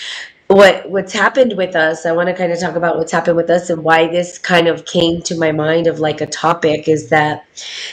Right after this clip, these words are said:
naturally, when I did my own internal healing, naturally, when I focused on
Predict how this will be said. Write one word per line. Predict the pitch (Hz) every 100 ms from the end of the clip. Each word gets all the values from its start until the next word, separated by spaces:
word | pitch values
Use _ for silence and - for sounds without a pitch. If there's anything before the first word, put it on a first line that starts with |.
| -
naturally, | 185 185 233 247 - 202 175 165 160 156
when | 165
I | 160 156
did | 156 170
my | 165 156
own | 165 170
internal | 160 151 - 165 156
healing, | 151 - 151 151 143 147 - - - -
naturally, | 180 175 214 226 196 180 170
when | 165 160
I | 160
focused | 160 160 160 170 -
on | 160 156 151